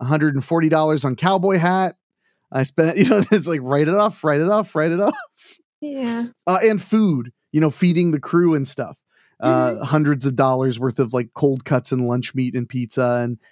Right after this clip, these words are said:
Speaker 1: and cheese and, and <laughs> mayonnaise and stuff like that. It, it, it's true though.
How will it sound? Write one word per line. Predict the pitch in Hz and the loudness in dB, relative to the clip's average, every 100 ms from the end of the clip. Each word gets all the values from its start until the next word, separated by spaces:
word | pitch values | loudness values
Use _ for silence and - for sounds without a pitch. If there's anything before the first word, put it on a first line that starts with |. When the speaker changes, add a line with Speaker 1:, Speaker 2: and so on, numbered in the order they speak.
| - | -4
Speaker 1:
and | 131 120 | -2 -2
cheese | - 170 135 127 127 120 123 | -2 0 0 -2 -2 -2 -2
and, | 127 123 | -2 -2
and | 131 135 123 | -2 -2 -6
<laughs> | - | -6
mayonnaise | 135 123 123 131 185 139 - | -4 -2 -2 2 2 2 0
and | 196 | -2
stuff | 185 - - - | -2 -4 -2 -4
like | 202 180 | -4 -2
that. | 185 - - - - 135 | -2 -4 -12 -20 -20 -4
It, | 214 - | -4 -4
it, | - - - _ | -16 -18 -20 _
it's | 202 180 - | -8 -4 -2
true | 294 370 | -2 0
though. | 160 104 | -2 -4